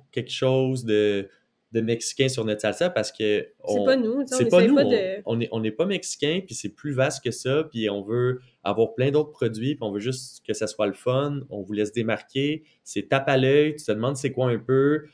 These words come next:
Speaker 1: puis peut-être qu'il y a des gens qui vont passer devant notre pont en épicerie qui vont pas comprendre, qui vont
Speaker 2: Ouais, il y a
Speaker 1: peut-être
Speaker 2: peut-être,
Speaker 1: même
Speaker 2: mais
Speaker 1: pas
Speaker 2: c'est sûr qu'il y a du
Speaker 1: s'arrêter,
Speaker 2: monde qui
Speaker 1: mais
Speaker 2: aime pas ça, là, c'est normal, là, je veux
Speaker 1: Ouais,
Speaker 2: dire.
Speaker 1: mais tout le monde qui le prend en ce moment dit à quel point c'est, c'est un petit vent de fraîcheur dans cette catégorie-là, puis ça, quand les gens nous disent ça, ça nous fait vraiment du bien, parce que ça veut
Speaker 2: Ouais.
Speaker 1: dire que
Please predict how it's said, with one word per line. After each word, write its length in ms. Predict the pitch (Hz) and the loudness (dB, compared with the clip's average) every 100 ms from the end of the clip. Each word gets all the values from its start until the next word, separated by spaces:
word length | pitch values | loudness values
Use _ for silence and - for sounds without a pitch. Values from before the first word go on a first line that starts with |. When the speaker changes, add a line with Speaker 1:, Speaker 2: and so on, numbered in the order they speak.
| _ _ | _ _
Speaker 1:
puis 80 | - | -16
peut-être 240 | - 160 - | 0 0 2
qu'il 80 | |
y 0 | |
a 40 | 120 | 2
des 140 | 113 | 2
gens 160 | 107 147 | 2 -2
qui 80 | 123 | -2
vont 120 | 117 | 0
passer 260 | 107 104 | 0 0
devant 160 | 127 117 | -2 -2
notre 200 | 107 107 | -2 -4
pont 80 | 131 | -4
en 80 | 131 | -4
épicerie 360 | 127 - - 143 | -6 -8 -8 -8
qui 80 | - | -4
vont 120 | 107 | -2
pas 140 | 117 | -2
comprendre, 520 | - 107 - 117 135 139 | -2 -6 -4 -4 -4 -6
qui 40 | - | -2
vont 60 | |
Speaker 2:
Ouais, 60 | 359 | 0
il 20 | |
y 40 | 247 | 2
a 40 | |
Speaker 1:
peut-être 200 | 233 285 | 4 4
Speaker 2:
peut-être, 80 | 226 | 4
Speaker 1:
même 80 | 226 | -2
Speaker 2:
mais 80 | 214 | 0
Speaker 1:
pas 80 | 233 | 0
Speaker 2:
c'est 120 | - | 6
sûr 80 | 302 | 6
qu'il 100 | 392 | 6
y 40 | |
a 40 | 269 | 6
du 100 | - | 6
Speaker 1:
s'arrêter, 80 | |
Speaker 2:
monde 80 | 302 | 6
qui 60 | - | 4
Speaker 1:
mais 60 | - | 2
Speaker 2:
aime 60 | |
pas 80 | 220 | 0
ça, 200 | 220 277 | -2 -2
là, 80 | 262 | -4
c'est 120 | 240 226 | -2 -4
normal, 300 | 196 214 339 | -4 -8 -8
là, 60 | 330 330 | -10 -12
je 40 | _ | _
veux 0 | |
Speaker 1:
Ouais, 60 | 208 | -6
Speaker 2:
dire. 100 | 117 | -2
Speaker 1:
mais 120 | 113 | -2
tout 140 | 110 143 | -2 0
le 60 | |
monde 200 | 131 160 - | 0 0 -4
qui 80 | |
le 80 | 113 - | -8 -8
prend 260 | - 123 | -4 -2
en 40 | 131 | 0
ce 100 | 113 | -2
moment 200 | 110 123 | -2 -4
dit 200 | 110 117 | -2 -4
à 60 | |
quel 200 | 107 98 | -2 -6
point 180 | - 120 | -4 -6
c'est, 380 | 127 - - 101 - _ | -6 -10 -10 -10 -10 _
c'est 140 | _ 107 | _ -6
un 40 | |
petit 160 | 98 110 | -4 -2
vent 120 | 117 | -2
de 40 | |
fraîcheur 480 | 120 113 101 - 123 | 0 0 2 2 2
dans 140 | 113 98 | 2 0
cette 260 | 120 - | -2 0
catégorie-là, 720 | 117 - 110 107 98 104 127 | 0 0 0 0 0 0 2
puis 320 | - - 101 95 | 0 -6 -8 -8
ça, 280 | - - 127 | -6 -4 -2
quand 100 | 113 | -2
les 160 | 107 | -2
gens 140 | 95 113 | -2 -6
nous 80 | |
disent 240 | 107 104 - | -4 -6 -4
ça, 80 | 131 | -6
ça 120 | 123 | -6
nous 60 | 95 | -6
fait 120 | 95 | -4
vraiment 280 | 92 95 107 | -4 -4 -6
du 120 | 92 | -6
bien, 240 | 101 120 135 | -6 -4 -6
parce 140 | 98 | -8
que 40 | - | -6
ça 60 | |
veut 100 | 92 | -6
Speaker 2:
Ouais. 80 | 92 | -4
Speaker 1:
dire 160 | 113 113 | -4 -4
que 300 | 110 107 | -2 -2